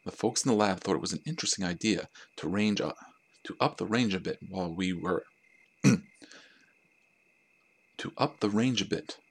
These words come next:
while they were at it. You'll have to let us know how it works out.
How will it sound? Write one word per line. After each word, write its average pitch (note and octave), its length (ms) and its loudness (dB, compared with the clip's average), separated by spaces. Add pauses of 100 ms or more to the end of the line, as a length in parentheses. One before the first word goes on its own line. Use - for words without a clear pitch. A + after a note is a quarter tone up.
(240)
while F#2 160 0
they F2+ 220 4
were E2 260 2
at E2 160 0
it. - 240 -6 (560)
You'll - 80 -8
have G#2 140 -6
to C3 60 4
let C3 120 4
us - 140 -2
know A2+ 80 2
how G#2 160 0
it - 80 -2
works - 260 -2
out. F2+ 280 0